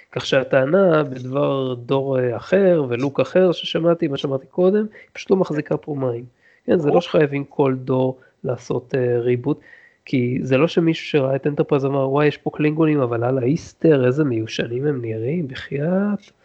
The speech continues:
Speaker 1: כאילו, למה לא עשו לנו, אה, למה לא עשו להם מתיחת פנים?
Speaker 2: זה
Speaker 1: נכון,
Speaker 2: בגלל
Speaker 1: זה
Speaker 2: שהם
Speaker 1: דבר
Speaker 2: לא,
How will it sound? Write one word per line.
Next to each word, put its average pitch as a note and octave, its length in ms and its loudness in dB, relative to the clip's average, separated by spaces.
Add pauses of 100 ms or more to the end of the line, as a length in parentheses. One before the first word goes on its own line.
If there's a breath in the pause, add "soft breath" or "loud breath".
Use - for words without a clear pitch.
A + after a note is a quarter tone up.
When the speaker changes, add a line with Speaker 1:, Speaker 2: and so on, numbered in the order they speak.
(640 soft breath)
Speaker 1:
כאילו, A#2 440 -2
למה B2+ 220 2
לא C3+ 100 6
עשו C3+ 200 0
לנו, D3 380 4
אה, C#3+ 300 2
למה B2+ 400 0
לא D3+ 300 4
עשו D3+ 180 0
להם D3 120 2
מתיחת - 420 -4
פנים? A#2+ 220 -6 (440 loud breath)
Speaker 2:
זה E3+ 100 2
Speaker 1:
נכון, F#3 160 6
Speaker 2:
בגלל C#3+ 140 6
Speaker 1:
זה A#2 120 0
Speaker 2:
שהם D3+ 160 2
Speaker 1:
דבר A3 140 -4
Speaker 2:
לא, A#3+ 180 2